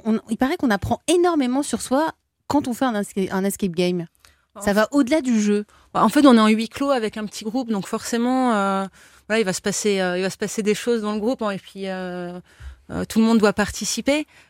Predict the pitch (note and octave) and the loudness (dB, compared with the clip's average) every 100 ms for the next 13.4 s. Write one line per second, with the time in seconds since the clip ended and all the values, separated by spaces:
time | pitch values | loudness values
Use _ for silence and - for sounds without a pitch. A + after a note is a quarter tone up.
0 | - G3+ G#3+ A3 A3+ A3 G#3 - A3+ G#3+ | -4 0 2 0 0 -2 -4 -6 -6 -4
1 | - A3 A3 A#3+ B3+ A#3 G#3 F#3+ F#3+ - | -2 0 0 0 0 0 -2 -8 -6 -8
2 | G3+ - G3+ G#3+ A3+ - A3+ A3+ A3 G#3 | -6 -6 -4 -4 -4 -6 -4 -2 -2 -2
3 | G3+ G3+ G3 A3+ G#3 G3+ A3+ A3+ G#3+ G3+ | -4 -4 -2 0 0 -2 -2 -2 0 -2
4 | F#3+ F#3+ F#3+ F#3+ G3 G#3 G3+ B3 B3+ G#3 | -2 -6 -10 -10 -8 -8 -6 -4 -4 -4
5 | G3 A#3 A#3+ F#3 - - - - - _ | -6 -4 -4 -4 -12 -20 -20 -20 -20 _
6 | _ A3 G#3+ C#4 C#4 A#3+ C4+ B3+ A#3 A3+ | _ -2 2 4 4 2 2 4 6 6
7 | A#3 A3+ - G3+ - _ _ _ A#3+ A3+ | 2 2 2 2 -2 _ _ _ -4 0
8 | A#3 D4+ F4+ G3 G3 A#3 B3+ - B3+ F#3+ | 2 2 2 2 2 0 0 -2 0 -2
9 | - C4 - F#3 - F3 E3+ E3 D3+ F3 | -2 -4 -4 -10 -4 -2 -2 -4 -2 0
10 | D#3+ E3 D#3+ F3 E3+ D#3+ - F#3 G#3+ F3+ | 0 -2 -2 0 0 -2 -2 -2 -2 -2
11 | F3 E3 E3 E3 E3 D#3+ D#3+ G#3 G3 F#3 | -4 -2 -2 -2 -2 -2 -2 -4 -4 -6
12 | F3+ E3 F#3 E3+ E3+ - G#3 F#3+ G3 G3 | -6 -8 -4 -4 -4 -4 -2 -2 0 -2
13 | F3 F#3 F#3+ | -2 -4 -2